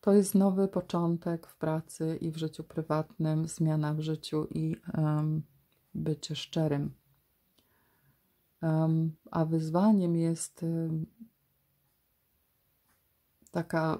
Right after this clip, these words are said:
takie zachowanie zgodnie z jakimiś, em, swoimi przyzwyczajeniami, wewnętrzny konflikt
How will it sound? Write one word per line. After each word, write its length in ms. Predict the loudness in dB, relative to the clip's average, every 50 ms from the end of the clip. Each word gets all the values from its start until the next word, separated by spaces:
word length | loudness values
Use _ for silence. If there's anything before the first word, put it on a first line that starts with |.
| -2
takie 280 | -4 -6 -4 -2 -4 -2
zachowanie 760 | -2 -2 -2 -2 -2 0 2 2 4 4 4 4 4 2 2 0 -2 -4
zgodnie 520 | -6 -4 -4 -2 0 2 2 2 2 2
z 40 | 0
jakimiś, 600 | -2 -4 -4 -2 -2 0 0 0 -2 -4 -8 -8 -6
em, 380 | -4 -4 -2 -2 -2 -4 -4
swoimi 400 | -6 -8 -4 -2 0 0 0 0
przyzwyczajeniami, 1160 | -2 -2 -4 -2 0 -2 -2 0 -2 -2 0 0 0 0 0 2 2 2 2 2 2 0 -2 -6 -16 -20 -20 -20 -20 -20 -10 _
wewnętrzny 560 | -2 0 2 2 2 2 2 0 -2 -4 -4
konflikt 800 | -2 0 0 0 0 0 -2 -4 -4 -4 -4 -4 -12 _ -20 _